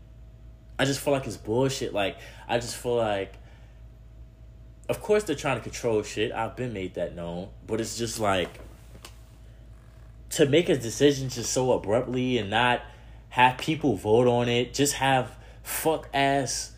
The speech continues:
politicians vote on it. It's just some bullshit.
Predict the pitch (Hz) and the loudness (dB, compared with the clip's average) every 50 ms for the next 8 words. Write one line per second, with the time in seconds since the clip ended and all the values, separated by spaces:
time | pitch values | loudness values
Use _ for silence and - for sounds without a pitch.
0 | - - - - 110 110 117 131 135 127 131 - - 131 131 127 - - 135 131 | -20 -20 -16 -10 -4 0 0 2 2 0 -2 -4 -6 -6 -6 -6 -4 -4 -4 -4
1 | 123 120 120 110 110 123 139 135 135 135 143 139 135 - - 120 117 - - 127 | -4 -6 -6 -4 -2 0 0 0 0 -2 -4 -4 -4 -4 -4 -4 -4 -4 -4 -4
2 | 123 - - 123 120 120 139 151 165 160 139 - - 85 80 76 | -4 -4 -6 -6 -4 -2 0 2 2 0 0 -2 -6 -10 -12 -12